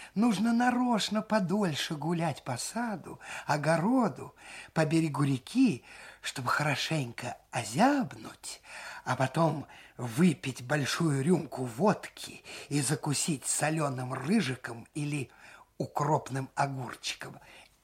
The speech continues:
и выпить другую. Детишки бегут с огорода и тащат морковь и редьку, от которой пахнет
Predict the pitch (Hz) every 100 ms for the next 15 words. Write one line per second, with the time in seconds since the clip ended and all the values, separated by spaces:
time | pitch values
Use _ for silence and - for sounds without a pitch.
0 | _ 160 131 135 - 135 - - 123 123
1 | - - - - - - _ _ _ _
2 | _ _ _ _ _ _ _ _ _ _
3 | 151 139 240 - 220 196 - 196 170 180
4 | 170 175 - 175 165 165 208 208 180 143
5 | - - 175 170 196 180 - 156 156 156
6 | - - 214 240 165 - - - 196 190
7 | 170 156 143 127 - 143 135 - 147 -
8 | 147 151 147 - 143 - 143 127